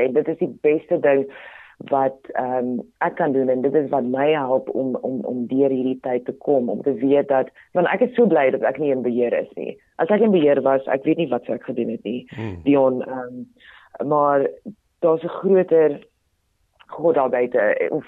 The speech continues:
Speaker 1: hy is lewend, hy is, hy is visible en ek dink as jy net gaan stil raak en verby hierdie kyk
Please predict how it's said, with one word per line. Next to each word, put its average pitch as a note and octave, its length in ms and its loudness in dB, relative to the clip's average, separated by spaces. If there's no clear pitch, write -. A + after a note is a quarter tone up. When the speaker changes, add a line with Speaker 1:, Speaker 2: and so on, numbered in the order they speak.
Speaker 1:
hy C3+ 260 2
is C#3+ 80 -2
lewend, C3+ 500 0
hy A2+ 140 0
is, C#3 160 4
hy C#3+ 100 2
is A#2+ 200 -2
visible C3 640 2
en C3+ 420 0
ek C#3+ 100 -2
dink D#3 140 2
as E3 140 0
jy D#3 160 4
net E3 180 2
gaan E3+ 260 -4
stil D#3 420 4
raak B2 560 -6
en C3+ 500 0
verby C#3+ 560 4
hierdie C3+ 320 -2
kyk B2+ 600 0